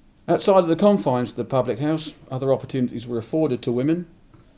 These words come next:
to play darts. There were few restrictions to playing the game at home or as an adjunct to work's social functions. In the home, darts took the form of family entertainment,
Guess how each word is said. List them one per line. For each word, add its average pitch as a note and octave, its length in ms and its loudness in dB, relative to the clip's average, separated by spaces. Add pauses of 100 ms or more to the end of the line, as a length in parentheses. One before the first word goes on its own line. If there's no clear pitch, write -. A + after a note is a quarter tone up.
(420)
to - 80 -16
play G#2+ 240 -4
darts. G2 500 -6 (180)
There G#2 140 -2
were G#2+ 80 0
few C#3+ 260 2
restrictions B2+ 560 -4
to A#2 80 -4
playing B2 300 0
the G#2 80 -2
game G2 260 -2
at - 80 -8
home C#3+ 560 0 (160)
or A#2 200 2
as A2 100 0
an A2+ 80 -2
adjunct G#2 520 -4 (240)
to G2 140 -8
work's G#2+ 520 -4
social G2+ 360 -8
functions. G#2+ 640 -10 (800)
In G2 80 -4
the G2 80 -4
home, A#2+ 260 -2
darts A#2 300 -2
took - 180 -12
the G#2 60 -14
form A2 260 -6
of F#2+ 80 -8
family F2+ 280 -8
entertainment, E3 640 -4